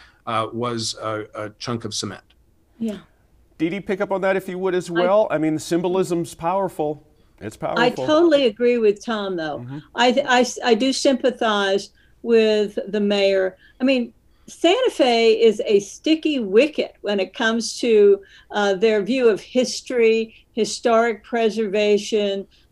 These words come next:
Speaker 2: the various groups and special events that have protested. Um, and so I think he, he, he valued people over property,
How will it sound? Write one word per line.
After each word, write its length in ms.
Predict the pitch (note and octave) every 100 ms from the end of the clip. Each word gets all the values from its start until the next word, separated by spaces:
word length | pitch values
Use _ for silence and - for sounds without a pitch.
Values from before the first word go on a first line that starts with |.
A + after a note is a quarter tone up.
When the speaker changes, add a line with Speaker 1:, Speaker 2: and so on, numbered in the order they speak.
| -
Speaker 2:
the 100 | G#3
various 720 | G3 A#3 A#3+ A#3 A3+ G#3+ -
groups 720 | E3+ F#3 G#3+ G#3+ G#3 - - _ _ _
and 200 | G#3+ G#3
special 540 | - - A3 G#3+ A#3 G#3+
events 500 | F#3 G3+ G3 G3 -
that 180 | G#3 F#3+
have 280 | G3 -
protested. 1040 | _ G#3 G3+ G3+ G#3 F3+ - - F#3 F3+ - _ _ _ _
Um, 500 | A3+ G#3 G3 G3 F#3+ _ - - _ _
and 360 | A#3 A3+ A3+ A3+
so 320 | - B3+ A#3+
I 160 | B3+ D4+
think 280 | E4+ D#4+ D#4
he, 360 | C#4 B3+ A#3+
he, 340 | G3+ A#3+ A3+ G#3 -
he 160 | G#3+ G#3
valued 640 | A3+ A3+ A#3+ A#3 G#3+ F#3+
people 680 | - C#4 D4 B3+ A#3+ C#4+ - _
over 380 | A#3+ A3 G3+ G3+
property, 960 | G#3 A#3+ A3 A3+ A3 F#3+ E3+ F3 B3